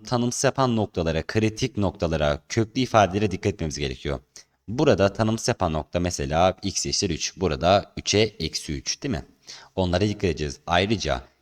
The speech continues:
kritik nokta x eşittir dörtte parçalanmış. Ona da sağdan soldan yaklaşmamız gerekir. Aynı zamanda o noktadaki değere de bakmamız gerekir. Çünkü süreklilikten bahsediyoruz. Yani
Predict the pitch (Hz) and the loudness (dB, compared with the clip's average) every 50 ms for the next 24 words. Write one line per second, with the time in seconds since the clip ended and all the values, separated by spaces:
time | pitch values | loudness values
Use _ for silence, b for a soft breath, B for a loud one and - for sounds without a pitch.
0 | _ - - 143 139 131 - 151 147 - 92 80 73 - - 76 69 65 - _ | _ -2 0 0 0 2 0 -2 -2 0 -2 -4 -4 -4 -4 -4 -4 -4 -6 _
1 | _ - 120 123 - - 90 80 - - - 76 71 64 78 78 76 73 _ - | _ -4 -2 -2 0 -2 -2 -2 -2 -2 -4 -4 -4 -2 -2 -2 -2 -4 _ -2
2 | 90 101 131 - - - 107 101 101 - - 110 101 95 85 80 76 69 - - | 0 0 0 0 0 2 4 4 4 4 2 0 0 0 0 0 -4 -4 -4 -4
3 | - - - - b b b b b b - 98 104 104 92 80 90 98 101 - | -4 -6 -6 -10 b b b b b b -4 0 0 0 2 4 4 4 4 2
4 | - - 90 76 78 78 87 95 104 - - 82 69 65 65 82 98 107 98 90 | 0 0 0 0 0 0 0 -2 -2 -2 -4 -8 -8 -4 -2 -2 0 0 0 0
5 | 82 - - 76 71 - - 69 82 113 120 - - 90 78 80 80 - - 131 | 0 -2 -2 -6 -6 -6 -10 -6 -4 -4 -4 -4 -4 -4 -2 -2 -2 -2 -2 -2
6 | - - - 117 127 127 127 113 107 101 98 101 104 110 113 - - 127 135 135 | -2 -2 -2 -2 0 0 0 0 0 0 0 0 0 0 -2 -2 0 0 0 0
7 | 123 117 - 120 110 110 - 117 98 92 90 98 104 95 87 82 - 80 80 80 | 0 -2 -2 -4 -4 -2 -2 0 0 2 2 2 0 0 0 -2 -2 -4 -6 -6
8 | 76 73 65 - - - 69 - - B B B B B - - 131 127 123 127 | -6 -6 -8 -8 -12 -12 -14 -14 -14 B B B B B -6 -4 -2 -2 -2 -4
9 | - - 98 90 80 - 85 73 - - 87 80 73 71 67 - - - 65 - | -4 -2 -2 -2 -2 -4 -6 -8 -4 -4 -2 -2 0 -2 -4 -4 -6 -12 -12 -14
10 | 64 55 - - - - _ _ _ _ _ _ _ _ _ _ - 156 160 131 | -14 -14 -14 -18 -20 -20 _ _ _ _ _ _ _ _ _ _ -2 0 2 2
11 | 90 73 67 67 67 | 2 0 -2 -6 -8